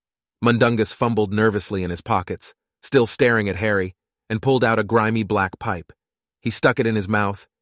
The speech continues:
ignited the end of it with his wand, and took a deep pull on it. Great billowing clouds of greenish smoke obscured him in seconds.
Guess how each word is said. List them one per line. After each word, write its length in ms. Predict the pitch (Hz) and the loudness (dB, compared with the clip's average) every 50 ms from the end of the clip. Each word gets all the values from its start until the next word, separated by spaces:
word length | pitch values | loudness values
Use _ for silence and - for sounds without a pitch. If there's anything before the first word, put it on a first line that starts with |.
| _ _ _ | _ _ _
ignited 460 | - 120 104 120 120 120 120 120 113 | -4 -2 2 2 4 4 4 2 2
the 140 | 107 117 113 | 0 0 0
end 160 | 110 110 107 | 0 2 0
of 80 | 101 87 | 0 -2
it 120 | 101 82 | -2 -4
with 100 | 92 101 | -2 -4
his 140 | 98 90 85 | -6 -4 -4
wand, 420 | 95 104 104 101 95 92 92 92 - _ _ _ _ _ _ | -2 -2 -2 -2 -2 -4 -6 -10 -12 _ _ _ _ _ _
and 120 | - 107 104 | -6 0 0
took 120 | 120 107 | 2 2
a 60 | 107 | 2
deep 220 | 90 92 110 107 - | 0 0 0 -2 -2
pull 240 | _ - 120 110 98 | _ 2 2 2 2
on 160 | 85 80 80 | 2 -4 -8
it. 200 | 78 64 - - _ _ _ _ _ _ _ _ _ | -10 -12 -16 -18 _ _ _ _ _ _ _ _ _
Great 360 | - 117 120 120 123 - 110 | 2 4 4 4 4 0 0
billowing 420 | 95 117 113 113 113 110 107 104 98 | 4 6 6 6 6 4 2 0 -2
clouds 480 | - - 113 101 101 101 98 98 92 | -2 0 2 2 2 2 0 0 -2
of 140 | 98 90 87 | -4 -8 -6
greenish 420 | 87 101 110 110 110 104 95 - - | -4 -2 0 0 0 0 -2 -2 -4
smoke 380 | - - 117 110 101 90 - - | -4 -2 0 0 0 0 -2 -4
obscured 520 | 85 82 - - - - 110 104 98 87 | -8 -6 -6 -8 -2 0 2 2 2 0
him 140 | 87 85 78 | -2 -6 -6
in 120 | 82 82 | -6 -8
seconds. 640 | - - - 101 87 - 82 78 76 76 - - | -6 -2 -2 -2 -2 -2 -8 -10 -10 -12 -14 -14